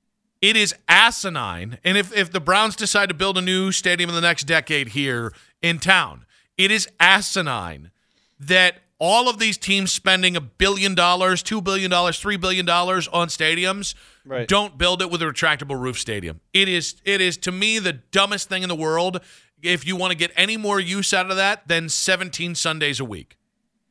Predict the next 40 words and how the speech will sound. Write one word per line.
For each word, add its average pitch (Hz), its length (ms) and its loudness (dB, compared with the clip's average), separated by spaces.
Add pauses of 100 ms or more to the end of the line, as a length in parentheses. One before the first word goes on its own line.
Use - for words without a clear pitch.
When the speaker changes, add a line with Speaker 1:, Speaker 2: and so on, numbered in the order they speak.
Speaker 1:
Or 147 100 2
a 135 40 -2
year. 98 260 -10 (140)
That's 107 160 -14
one. 73 140 -20 (840)
Speaker 2:
Yeah, 277 140 -4
I 226 40 -6
mean, 226 160 -6
the 220 80 -4
one 247 180 -2
thing 196 160 -4
about 135 360 2
it 120 60 -4
is, 120 200 -6
too, 123 520 -6
it's 117 180 -16
not 151 180 -2
just 127 200 -14
about 117 280 -2
the, 107 280 -8 (460)
the 101 540 -10 (340)
eight 120 220 -12
games 117 480 -12 (180)
or 98 180 -20 (160)
ten 117 240 -12
games 107 340 -12
you 98 80 -20
play 117 280 -6
there. 92 360 -14
It's - 220 -20 (100)
more 117 240 -10
about, 107 340 -6
like, 101 340 -12 (140)
the 101 120 -16
city 175 580 -12
and 110 180 -16
<laughs> - 0 -
trying 120 320 -12
to 131 100 -14
get - 300 -14